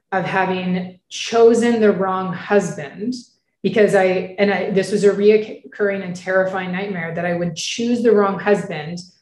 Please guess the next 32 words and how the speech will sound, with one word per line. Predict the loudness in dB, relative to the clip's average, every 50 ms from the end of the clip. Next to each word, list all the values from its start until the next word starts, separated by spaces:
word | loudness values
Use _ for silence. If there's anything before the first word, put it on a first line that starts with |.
| _ _ _ _ _
who | 0 4 6
would | 6 6 6
then | 4 4 4 2
not | 2 2 2 0 2 2
let | 2 2 2 0
me | -4 -4
do | -2 -2 -2 -2
the | -2 -2 -4
things | -2 -2 -2 0 0 -2 -4 -6 -4
that | -4 -2
I | -2 -2
wanted | -2 -2 -2 -2 -4 -4 -6 -8
to | -10 -6
do. | 0 4 4 4 4 4 0 -2 -2 -4 -6 -8 -14 _ _ _ _ -2
And | 0 2
then | 2 2
I'd | 2 0
have | 0 0 -2 -2 -4
to | -6
somehow | -8 -4 -4 -2 0 2 2 2
be | 0 0 -2 -2
a | -2 -4
better | -4 -4 -2 0 -2 -2
wife | -2 -4 -4 -6 -6 -8
so | -4 -2 -2
that | -2 -2
he | -2 -4 -4
would | -2 -4
allow | -4 -4 -4 -2 -2 0 0 0
me | 0 -2 -4
to | -4 -6 -8
do. | -8 -8 -6 -6 -6 -6 -10